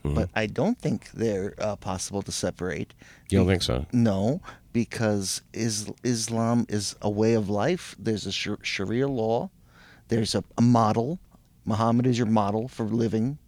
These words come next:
Speaker 1: Mm-hmm.
Speaker 2: He's the perfect human being with his thirteen-year-old wife.
Speaker 1: Sure.
Speaker 2: You know, and, uh,
Speaker 1: Which
Speaker 2: how
Speaker 1: really, you know,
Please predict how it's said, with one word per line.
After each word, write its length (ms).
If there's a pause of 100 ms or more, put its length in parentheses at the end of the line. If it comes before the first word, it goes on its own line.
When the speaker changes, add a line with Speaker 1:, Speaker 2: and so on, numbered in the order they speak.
(120)
Speaker 1:
Mm-hmm. 160
Speaker 2:
He's 140
the 80
perfect 360
human 240
being 360 (300)
with 160
his 220
thirteen-year-old 720
wife. 360 (300)
Speaker 1:
Sure. 320
Speaker 2:
You 120
know, 220 (400)
and, 440
uh, 460 (320)
Speaker 1:
Which 180
Speaker 2:
how 100
Speaker 1:
really, 400
you 80
know, 240